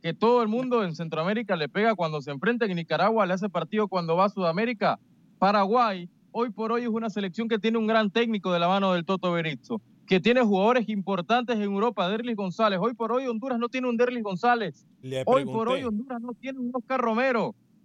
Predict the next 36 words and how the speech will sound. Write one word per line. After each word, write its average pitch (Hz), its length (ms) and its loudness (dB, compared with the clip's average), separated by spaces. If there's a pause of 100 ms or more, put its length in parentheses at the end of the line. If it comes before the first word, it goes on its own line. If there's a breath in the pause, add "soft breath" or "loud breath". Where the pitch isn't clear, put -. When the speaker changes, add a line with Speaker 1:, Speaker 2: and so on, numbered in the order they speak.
Speaker 1:
Usted 240 560 2
está 208 300 -2
ninguneando 214 1040 0
a - 80 -8
una 214 220 2
selección 220 720 0
que 175 180 -2
tiene 247 420 0
condiciones. 190 640 -2
No 214 80 0
está 226 180 0
al 214 80 2
nivel 190 260 2
de 170 80 0
Brasil, 165 440 0 (140)
Speaker 2:
Le 143 120 -2
Speaker 1:
Argentina 156 380 2
o - 20 2
Speaker 2:
pregunté. 147 80 0
Speaker 1:
Colombia 208 420 2
hoy, 233 320 -2 (220)
pero 160 220 4
la 165 140 2
selección 175 400 -2
paraguaya 220 760 0
es 196 240 -4
muy 220 300 -4
fuerte 208 520 -4
y 185 120 -2
es 190 80 -2
muy 202 160 2
Speaker 2:
Le - 60 -4
Speaker 1:
física 214 400 -8
y 196 40 -2
es 180 80 -4
muy 190 100 -4